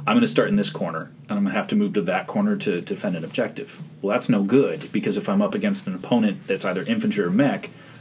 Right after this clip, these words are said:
they're gonna have fast assets that just run there, sit on it, and go, "Come at me, bro," and you can't win.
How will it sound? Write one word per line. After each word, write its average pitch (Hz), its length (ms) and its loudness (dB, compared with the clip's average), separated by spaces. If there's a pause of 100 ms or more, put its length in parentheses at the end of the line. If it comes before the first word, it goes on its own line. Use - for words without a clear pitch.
they're 117 180 4
gonna 117 160 2
have 101 260 0
fast - 420 0
assets 87 400 -4
that 101 80 -4
just 98 200 -4
run 107 260 2
there, 92 160 0
sit 107 280 0
on 90 180 -2
it, 85 60 -6
and 87 100 -6
go, 85 160 -2
"Come 92 220 -8
at 82 160 -6
me, 73 80 -10
bro," 78 320 -8 (400)
and 78 200 -4
you 82 80 -6
can't - 320 -8
win. - 320 -10